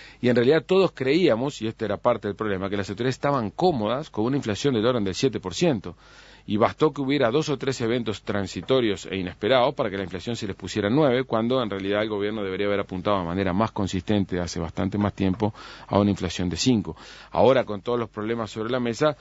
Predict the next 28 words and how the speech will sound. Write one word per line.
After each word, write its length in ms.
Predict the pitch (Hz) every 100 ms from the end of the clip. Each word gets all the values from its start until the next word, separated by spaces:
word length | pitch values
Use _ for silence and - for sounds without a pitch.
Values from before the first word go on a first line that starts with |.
| - - - _ _ _ _ -
cuando 340 | 104 92 92
uno 260 | 101 113 101
tiene 260 | 117 113
in-, 180 | 98 90 -
un 180 | 98 95
insuficiente 560 | 87 85 87 120 107
número 200 | 104 117
de 40 | 104
instrumentos 540 | - 120 147 98 95
y 60 | 73
tiene, 760 | 98 101 101 95 76 90 85
eh, 60 | 85
que 80 | -
atacar 380 | - - 120 113
el 80 |
problema 320 | 90 92 98 107
de 60 |
la 40 | 117
inflación, 480 | 135 131 135 151
bueno, 180 | 110 101
se 140 | 85 90
ataca 440 | 85 107 92 123
con 240 | - 90
todas 200 | 85 107
las 100 | 101
baterías 380 | 92 92 95 101
de 60 | 95
medidas 440 | 95 101 104 -